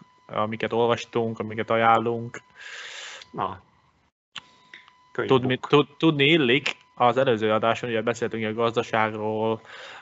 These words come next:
Speaker 1: ö, ö, ö, ö, pénz-, pénzügyi dolgokról, és, és ott,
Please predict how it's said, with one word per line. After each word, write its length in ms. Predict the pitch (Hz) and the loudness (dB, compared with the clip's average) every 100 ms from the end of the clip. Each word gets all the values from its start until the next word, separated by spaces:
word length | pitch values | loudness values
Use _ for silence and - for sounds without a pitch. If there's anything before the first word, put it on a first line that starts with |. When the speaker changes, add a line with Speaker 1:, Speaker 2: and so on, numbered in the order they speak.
| - | -8
Speaker 1:
ö, 80 | - | -4
ö, 440 | 107 101 104 101 | -2 0 0 0
ö, 160 | 104 - | -2 -2
ö, 80 | 107 | -2
pénz-, 440 | - 107 107 107 - | 0 0 0 -4 -4
pénzügyi 460 | 113 110 107 113 - _ _ _ - | -4 -2 -2 -2 -4 _ _ _ -10
dolgokról, 720 | 120 110 113 110 - 113 113 | 0 4 4 2 2 4 6
és, 140 | 113 - | 4 0
és 200 | 110 - | -4 -2
ott, 300 | 117 - | -4 -6